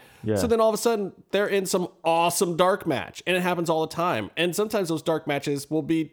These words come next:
Speaker 2: ten people on the roster. It's crazy. Like,
Speaker 1: Yeah.
Speaker 2: and they'll be <laughs> awesome, awesome matches. They won't, like,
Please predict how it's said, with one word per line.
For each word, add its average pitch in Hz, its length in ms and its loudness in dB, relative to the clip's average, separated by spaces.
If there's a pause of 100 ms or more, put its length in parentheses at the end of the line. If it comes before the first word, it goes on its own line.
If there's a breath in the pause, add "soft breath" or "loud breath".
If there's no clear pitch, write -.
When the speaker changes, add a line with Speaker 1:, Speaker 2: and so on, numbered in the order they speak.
(160)
Speaker 2:
ten 233 340 0
people 135 320 -4
on 123 140 0
the 117 80 -4
roster. 104 560 -6
It's 185 220 -4
crazy. 233 520 -2
Like, 127 180 -2
Speaker 1:
Yeah. 110 180 0
Speaker 2:
and 165 120 0
they'll 214 60 2
be 226 240 -4
<laughs> - 60 -20 (100)
awesome, 165 440 0
awesome 151 340 0
matches. 127 460 -4 (500 loud breath)
They 143 120 4
won't, 151 340 2
like, 143 340 0